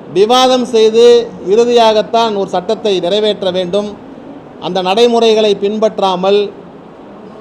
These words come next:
எதேச்சதிகாரமாக தங்களுடைய அசுர பலத்தை பயன்படுத்தி இந்த சட்டத்தை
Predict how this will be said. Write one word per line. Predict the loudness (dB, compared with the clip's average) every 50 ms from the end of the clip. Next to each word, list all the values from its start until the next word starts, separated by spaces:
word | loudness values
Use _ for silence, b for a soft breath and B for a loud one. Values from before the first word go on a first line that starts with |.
| -20 -18 -18 -18 -18 -18 -20 -20 -20 -18 -18 -18 -18 -18 -18 -18 -18 -20 -18 -12 -8
எதேச்சதிகாரமாக | -6 0 2 4 4 4 4 2 -2 0 0 0 2 2 2 2 2 0 0 -2 0 2 2 2 0 0 -4 -8 -12 -18 -20 -20 -20 -20 -20 -20 -20 -20 -20 -20 -20 -20 -16 -12
தங்களுடைய | -8 -4 -2 0 0 2 2 2 0 0
அசுர | -2 -4 -2 0 2 2 4 2 2 0 -4 -8 -14 -8 -4
பலத்தை | -2 0 0 0 0 0 0 0 0 -2 -2
பயன்படுத்தி | -2 -2 -2 -2 -2 -2 -2 -2 -4 -6 -4 -2 -2 -2 -2 -4 -8 -14 -18 -20 -20 -20 -20 -20 -20 -20 -20 -20 -20 -20 -20 -20 -20 -18 -18 -14 -10
இந்த | -4 -4 -4 -2
சட்டத்தை | -2 -4 -4 -2 -2 -2 0 0 0 0 2 0 -2 -4